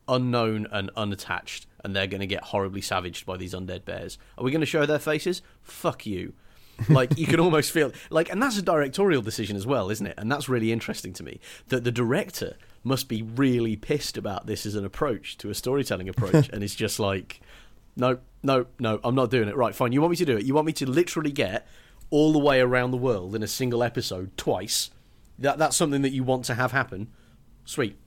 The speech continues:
Speaker 1: no problem, fine." Establishing <laughs> shots. No, no, no. I'm not giving you the fig leaf of narrative cohesion to get you through the fact that you've given me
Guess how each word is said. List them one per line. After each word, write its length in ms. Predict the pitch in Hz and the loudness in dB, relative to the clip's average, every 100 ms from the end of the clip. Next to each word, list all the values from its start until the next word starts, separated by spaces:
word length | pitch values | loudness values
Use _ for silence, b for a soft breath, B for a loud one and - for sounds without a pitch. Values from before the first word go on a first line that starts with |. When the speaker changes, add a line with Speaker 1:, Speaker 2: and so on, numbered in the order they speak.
| - | -8
Speaker 1:
no 160 | 123 123 | -2 -2
problem, 340 | 123 98 87 - - | 0 -4 -4 -12 -12
fine." 380 | - 107 90 - _ _ - - _ - | -4 -2 -4 -12 _ _ -20 -20 _ -4
Establishing 520 | - 170 147 120 101 | 2 2 2 -4 -6
<laughs> 80 | - | -2
shots. 340 | 127 - - b b - | -4 -6 -16 b b 0
No, 120 | 220 | 2
no, 160 | 202 160 | 4 4
no. 260 | 104 110 | 2 0
I'm 100 | 160 | 0
not 180 | 202 165 | 0 2
giving 220 | 170 165 | 4 4
you 120 | 147 | 2
the 80 | 139 | 0
fig 360 | - - 151 127 | -2 0 0 2
leaf 380 | 117 107 - - | 2 0 -4 -4
of 240 | 123 104 - b b | -4 -4 -8 b b
narrative 840 | 110 117 123 123 117 - 110 95 - - | -2 2 4 4 2 -2 -4 -6 -14 -2
cohesion 720 | 123 113 123 135 110 95 87 b b | 0 0 -2 -2 -4 -6 -10 b b
to 140 | - 127 | -4 0
get 160 | 120 113 | 0 0
you 140 | 110 | -6
through 300 | - 127 127 | 0 0 0
the 80 | 113 | -2
fact 260 | 113 - | -4 -4
that 100 | 101 | -6
you've 160 | 92 98 | -8 -4
given 240 | 117 98 | -4 -2
me 160 | 95 | -6